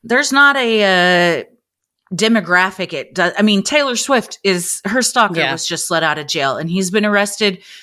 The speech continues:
Speaker 1: three times in front of her New York house in the past five days.
Speaker 2: Within
Speaker 1: So,
Speaker 2: hours of being
Speaker 1: yes,
Speaker 2: released.
Speaker 1: yes,
Speaker 2: Yeah.
Speaker 1: yeah.
Speaker 2: Yeah.
Speaker 1: Like, immediately was let out because he was arrested and went right back. So, I
Speaker 2: Mm-hmm.
Speaker 1: mean, and she is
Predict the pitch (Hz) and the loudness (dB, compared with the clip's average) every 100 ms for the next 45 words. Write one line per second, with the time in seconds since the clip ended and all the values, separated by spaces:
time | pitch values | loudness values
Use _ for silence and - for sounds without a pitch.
0 | _ _ 214 262 262 262 233 208 185 175 | _ _ -2 0 2 2 2 0 -4 -4
1 | 190 175 175 180 170 160 160 156 - _ | -2 -2 -2 -4 -4 -2 0 -2 -4 _
2 | _ _ _ _ 180 190 165 151 - - | _ _ _ _ -2 0 0 -4 -12 -16
3 | _ 202 196 190 202 180 - - - _ | _ -2 -2 0 -2 -2 -6 -12 -16 _
4 | _ - 190 175 170 127 113 - - - | _ 0 2 2 -4 -10 -12 -18 -20 -6
5 | 214 262 240 214 202 311 285 175 175 160 | 0 4 6 6 6 4 2 -2 -4 -2
6 | 180 160 214 175 127 120 - 175 214 156 | -2 0 0 0 0 -4 -6 -2 0 2
7 | 127 - 185 226 208 175 196 208 202 226 | -2 -6 -2 2 2 2 -2 0 0 0
8 | 247 247 240 240 226 180 202 170 190 196 | 0 0 2 2 0 0 0 0 2 2
9 | 196 202 208 - - - 165 190 202 196 | 4 4 4 0 -10 -14 -8 -6 0 -2
10 | 196 196 190 190 190 196 208 180 185 196 | -2 -4 -2 0 0 -2 -8 -6 -2 0
11 | 185 196 190 151 190 208 208 - 180 175 | 0 0 0 0 0 0 -2 -2 -2 -2
12 | - - 143 196 208 190 190 - - 202 | -10 -10 -2 0 2 0 -4 -8 -2 0
13 | - 269 247 226 | 0 0 0 0